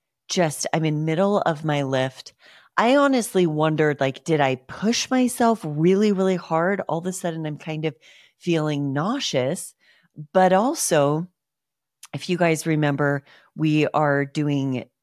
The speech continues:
I V F. So I have started my estrogen,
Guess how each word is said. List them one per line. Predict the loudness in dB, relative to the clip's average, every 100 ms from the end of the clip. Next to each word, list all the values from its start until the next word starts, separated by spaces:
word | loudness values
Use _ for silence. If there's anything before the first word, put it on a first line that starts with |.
| _ -4
I | -2 0
V | 2 2
F. | 2 -2
So | -4 2 2 2 0
I | 0 0
have | -2 -6
started | -8 -10 -4 -2 0 -2 -2 -4 -6 -12 _ _ -8
my | -6 -4 -6 -6 -8 -14 _ _ _ -4
estrogen, | -4 -4 -4 -2 -2 -2